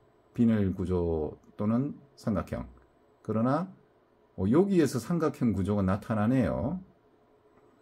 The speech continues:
아주 미세하게 붕소에서도 삼각형 상상상이 하는데, 근데, 아, 삼각형 구조는 아닙니다. 삼각형 구조는 아니고, 뭐라고 말-, 설명해요?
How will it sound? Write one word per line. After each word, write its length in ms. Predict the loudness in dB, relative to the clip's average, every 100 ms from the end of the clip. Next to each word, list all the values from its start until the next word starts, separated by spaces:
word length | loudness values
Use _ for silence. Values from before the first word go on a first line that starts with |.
| _ _ _ _ _ _ _ _ -16
아주 400 | -8 -6 -4 0
미세하게 480 | 2 2 2 0 0
붕소에서도 680 | 2 2 2 -2 -2 -4 -4
삼각형 520 | -2 -2 -4 -4 -4
상상상이 540 | -2 -2 -2 -4 -6 -4
하는데, 640 | -2 0 0 2 0 -2 -10 _ _ _ _ _ -4
근데, 320 | 0 0 -2 0
아, 320 | 2 2 0
삼각형 440 | 0 0 0 0
구조는 340 | 0 0 0 0
아닙니다. 580 | -2 -2 -2 -4 -10 -14 -14 -8
삼각형 260 | -4 -2
구조는 280 | -2 -2 -2
아니고, 640 | -2 -4 -2 0 2 0 -6 -20 -20 -20 _ _ _ _ _
뭐라고 320 | -8 -4 -2
말-, 160 | -2 -2
설명해요? 480 | -2 -2 0 -2